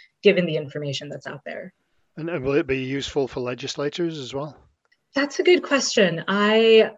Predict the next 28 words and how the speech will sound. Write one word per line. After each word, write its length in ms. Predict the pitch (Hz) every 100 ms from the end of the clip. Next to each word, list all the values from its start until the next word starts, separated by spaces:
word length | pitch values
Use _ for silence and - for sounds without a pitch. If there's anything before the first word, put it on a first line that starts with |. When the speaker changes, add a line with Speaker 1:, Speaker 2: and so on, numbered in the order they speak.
| -
Speaker 1:
think 200 | 262 277
it 120 | 226
can 160 | 233 190
feed 400 | - 208 214 -
into 960 | 190 185 190 - 202 185 185 185 - -
what 200 | 190 214
is 140 | 220
now 320 | 214 214 202 185
just 340 | 202 190 -
an 80 | 185
enormous 720 | 180 190 220 240 240 208 202
amount 320 | 185 165 160
of 80 | 170
information 800 | 165 156 170 165 160 170 156 151
about 460 | 165 170 156 151 - _ -
food 200 | - 160
safety 580 | - 170 156 165 151 156
and, 420 | 156 156 147 147
um, 540 | 156 156 151 147 139 135 _
food 260 | - 196 196
contact 440 | 190 180 180 170
safety 300 | - 165 -
in 120 | 165 139
particular. 640 | 151 180 180 180 156 156
I 120 | 175
do 180 | 180 196
think 240 | 190 196 180
it 180 | 165